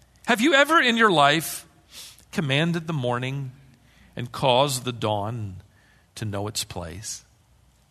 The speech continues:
Hey, Job, have you ever created a new day? It might be helpful to have your thoughts provoked as mine, as one author brought up the context of Job's ancient world.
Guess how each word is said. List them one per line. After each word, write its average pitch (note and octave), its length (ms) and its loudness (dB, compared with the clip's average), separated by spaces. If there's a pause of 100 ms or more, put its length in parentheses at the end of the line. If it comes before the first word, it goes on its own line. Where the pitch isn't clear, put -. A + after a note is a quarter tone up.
(140)
Hey, C#4 120 2
Job, C#3+ 400 2 (1160)
have E3 120 2
you C4 40 6
ever D#4+ 140 4
created E3 640 -2
a A2+ 80 -6
new B2 160 -6
day? B2 400 -6 (1400)
It E3+ 120 -2
might F3 220 2
be E3 120 0
helpful E3 460 0
to C3+ 200 -2
have D3 200 0
your C#3+ 120 0
thoughts C3+ 340 0
provoked C#3 460 0
as A#2+ 120 -2
mine, C3+ 500 2 (500)
as B2 100 -6
one D3 160 0
author C#3+ 400 2 (800)
brought D3+ 320 4
up D#3+ 120 4
the C#3+ 80 -4
context E3+ 720 2
of B2+ 160 -6
Job's C3 500 -2
ancient D3+ 320 -4
world. B2 480 -2